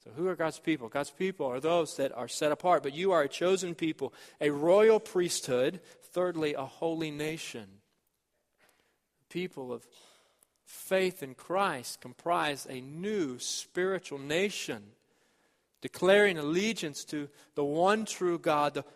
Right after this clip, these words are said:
the one King, meaning that we are set apart, set apart by God to be his people. In other words, the church exists for God, the glory of God.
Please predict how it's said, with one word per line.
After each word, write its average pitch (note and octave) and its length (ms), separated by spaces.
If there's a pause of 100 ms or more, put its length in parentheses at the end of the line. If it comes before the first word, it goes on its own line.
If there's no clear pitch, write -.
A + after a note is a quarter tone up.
the D3+ 80
one G3+ 680
King, D3+ 520
meaning E3+ 320
that D3+ 140
we G#3 220
are E3+ 80
set G3 320
apart, F3 640 (320)
set G#3+ 200
apart G#3 340
by F3 160
God F3+ 280
to E3+ 80
be F#3+ 300
his F3+ 220
people. G3 320
In E3+ 60
other F#3 80
words, F3+ 120
the F3 80
church A3+ 500
exists E3 540
for G3+ 320
God, F#3 360
the E3 60
glory F3+ 500
of D#3 200
God. C3+ 380